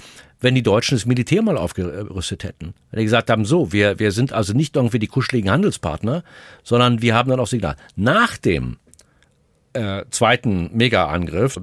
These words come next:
auf den Donbass, nach dem zweiten, also ab dem vierundzwanzigsten Februar zwanzig zweiundzwanzig, danach, glaube ich, kann man sich das nicht unbedingt so anziehen von, äh, Zelensky, dass er sagt, "Die, ihr, ihr seid mit dran schuld" oder so.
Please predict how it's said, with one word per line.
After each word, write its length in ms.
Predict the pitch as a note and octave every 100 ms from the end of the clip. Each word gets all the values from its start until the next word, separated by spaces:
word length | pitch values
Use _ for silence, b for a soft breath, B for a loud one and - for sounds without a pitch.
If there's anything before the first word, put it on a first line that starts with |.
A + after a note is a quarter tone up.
| F#2
auf 160 | -
den 120 | F#2+ F2+
Donbass, 540 | F#2 F2 F#2 B2+ - B B B F2+
nach 80 |
dem 180 | F2+ G#2+
zweiten, 420 | - F#2 G#2+ C#3+
also 200 | A#2+ G2
ab 180 | G2 -
dem 360 | G2+ F#2 F#2+ E2 - _
vierundzwanzigsten 640 | - G#2 - F#2+ F2+ - F2+
Februar 600 | A2+ A2+ F2+ F2 F#2+ G2+ b b -
zwanzig 360 | F#2+ F#2+ F2+
zweiundzwanzig, 720 | - F#2 F2+ - G2+ G#2+ G2+ -
danach, 840 | G2+ G2 F#2 G2+ E3+ F3+ - - b b b b b -
glaube 300 | - A2 A#2
ich, 100 | -
kann 140 | A#2
man 60 | A#2
sich 80 | A#2
das 220 | G2+ -
nicht 600 | A2 - A2+ A#2 D3+ D#3+
unbedingt 440 | C3 A#2+ A#2+ A#2+
so 500 | - G2+ G#2+ D3 -
anziehen 680 | - A#2 C3 - A#2+ A#2 A#2
von, 420 | - G#2+ G#2+ G#2+ B B B B _ _
äh, 320 | G2+ F#2+ G2 F#2+
Zelensky, 500 | G#2 F#2 F#2 - F2+
dass 200 | F2 F#2+
er 60 |
sagt, 200 | F2+ F2+
"Die, 140 | G2+ G2
ihr, 200 | A2+ F2 F#2+ A2
ihr 140 | G#2+
seid 260 | F#2+ G2+ G2
mit 180 | F#2+
dran 160 | E2+ F2
schuld" 420 | - E2+ D#2+ E2
oder 200 | - -
so. 260 | - E2